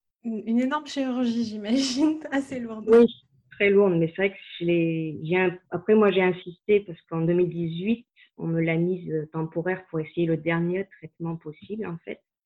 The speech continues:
Speaker 2: Et c'est vrai, quand j'ai vu les bienfaits, là, je pouvais remanger parce que moi, j'avais un régime strict que des pâtes, en fait, parce que rien ne passait d'autre.
Speaker 1: D'accord.
Speaker 2: Donc, j'arrivais à trente kilos, je, j'avais la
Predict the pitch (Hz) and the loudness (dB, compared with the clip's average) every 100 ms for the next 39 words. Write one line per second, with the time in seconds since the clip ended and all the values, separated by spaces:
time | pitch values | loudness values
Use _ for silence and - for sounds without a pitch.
0 | _ _ _ _ _ _ 156 - 180 180 | _ _ _ _ _ _ -14 -6 -6 -2
1 | 175 165 165 165 165 160 156 156 - 208 | -2 0 0 0 -2 -2 -4 -6 -4 0
2 | 220 175 190 170 160 - 165 160 170 165 | 0 0 -4 -6 -12 -6 -4 -2 -2 -2
3 | 160 170 202 - 160 160 185 165 151 156 | -4 -4 -6 -8 -10 -6 -4 -4 -4 -6
4 | 147 151 160 160 - - 208 - 185 165 | -8 -8 -6 -6 -8 -14 -14 -6 -4 -2
5 | 165 185 196 160 151 180 _ _ - 147 | -4 -6 -10 -12 -14 -16 _ _ -16 -8
6 | 170 165 160 156 _ 160 147 165 - _ | -6 -6 -8 -16 _ -14 -12 -12 -14 _
7 | _ _ _ _ - 233 202 220 156 151 | _ _ _ _ -8 -8 -6 -12 -12 -12
8 | - 165 - 151 151 170 160 139 139 - | -12 -16 -14 -12 -6 -4 -4 -6 -12 -12
9 | 156 151 - 151 165 190 190 - 147 147 | -12 -12 -14 -6 -2 0 -2 -6 -10 -10
10 | 147 147 156 156 151 | -12 -10 -6 -6 -6